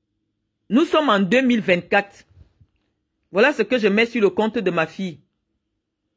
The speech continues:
Virement instantané, trois cent trente euros. Parce que les gens disent que les, les,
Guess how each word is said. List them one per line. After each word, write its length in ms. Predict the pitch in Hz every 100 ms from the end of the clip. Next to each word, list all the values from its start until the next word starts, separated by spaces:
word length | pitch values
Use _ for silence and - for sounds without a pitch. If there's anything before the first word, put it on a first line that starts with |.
| _ _ _ _ _ -
Virement 400 | 160 226 226 285
instantané, 840 | 262 202 185 185 190 208 214 - -
trois 200 | 247 262
cent 200 | 247 226
trente 320 | 220 202 202
euros. 440 | 165 160 180 - _ _ _ _ _ _ _ _ _ _
Parce 140 | 170
que 80 | 180
les 80 | 269
gens 120 | 262
disent 200 | 262 254
que 220 | 247 247 240
les, 220 | 180 180
les, 400 | 190 196 185 _